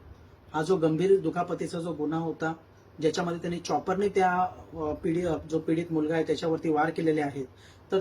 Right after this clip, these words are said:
ते सगळं जमा करणं, त्याच्यावरती कठोर कारवाई करणं, या आरोपीसोबत इतर दोन मुलं सुद्धा त्यांच्या गाडीवरती होती, त्यांचा शोध घेणं. मग ही जे संघटित जी गुन्हेगारी करतायत, आता या गोकुळ झाचं जर आपण हिस्ट्री बघितली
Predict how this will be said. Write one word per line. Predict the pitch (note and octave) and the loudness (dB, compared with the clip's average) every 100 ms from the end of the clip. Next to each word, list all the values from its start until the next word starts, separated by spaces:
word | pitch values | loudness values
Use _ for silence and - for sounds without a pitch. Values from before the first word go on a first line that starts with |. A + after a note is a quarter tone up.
| F#3+ | 2
ते | G3+ | 2
सगळं | G3 F#3+ | 4 4
जमा | F#3+ E3+ E3+ | 4 2 0
करणं, | F3 E3+ D#3+ E3 | -2 -2 -2 0
त्याच्यावरती | E3 D#3 E3+ D#3+ - | 0 0 0 -2 -4
कठोर | - D3 F3 | -4 -2 -4
कारवाई | E3 D#3 D3+ | -2 2 2
करणं, | D3+ D3 D3 C#3+ - - - - - | 2 0 0 -2 -4 -12 -20 -16 -2
या | E3 | 2
आरोपीसोबत | F3+ E3+ E3+ F3 F#3+ F#3 F3 F#3+ | 4 2 -2 -2 -2 0 -2 -2
इतर | E3 G3 | 0 0
दोन | D#3+ E3+ F#3+ | 2 2 2
मुलं | F#3 F#3+ | 2 2
सुद्धा | F#3+ E3 F3 | 2 0 -4
त्यांच्या | F3 E3 F#3+ | -4 -4 -2
गाडीवरती | E3 C#3+ E3 E3+ D#3+ F3+ | 0 2 2 0 -2 0
होती, | D#3+ E3+ D#3 | 0 0 -2
त्यांचा | E3 D#3+ G#3 | 0 2 0
शोध | G3+ F#3+ E3 | 4 4 4
घेणं. | D#3+ D#3 D3 C#3+ - - - - - | 2 2 0 -2 -10 -20 -20 -20 -6
मग | E3 A#3+ | 0 2
ही | G3 G3 B3 B3 F#3 D3 | 4 4 4 2 -2 2
जे | A#3 C4+ C4 - - | 4 6 2 -4 -8
संघटित | - F#3 A3 C#4 B3+ | 0 4 6 4 2
जी | C4 | 2
गुन्हेगारी | A#3 A3+ G#3+ G3 G3+ | 2 2 2 4 2
करतायत, | F3+ D#3+ E3+ D3+ | 0 -2 -2 -2
आता | C#3+ G3+ | 0 2
या | G#3 G#3+ | 2 2
गोकुळ | G3 E3+ E3 G#3+ | 0 -2 4 4
झाचं | F3+ F3 G#3 | 4 2 2
जर | G3 G3+ | 2 2
आपण | F3 G3+ | 0 -2
हिस्ट्री | F3+ D#3 F#3+ F#3+ | -2 -2 4 6
बघितली | D3+ D3+ E3 C#3 | 6 0 0 0